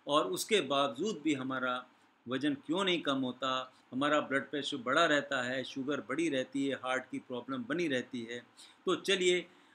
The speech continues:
अब होता क्या है, इसको मैं आपको बहुत simplified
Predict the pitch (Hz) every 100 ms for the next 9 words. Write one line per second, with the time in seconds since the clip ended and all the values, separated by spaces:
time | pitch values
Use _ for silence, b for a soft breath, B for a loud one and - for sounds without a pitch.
0 | - 185 135 185 214 214 - 156 147 175
1 | 220 - - 185 170 156 147 139 - 147
2 | 143 143 208 196 - 165 151 165 - 147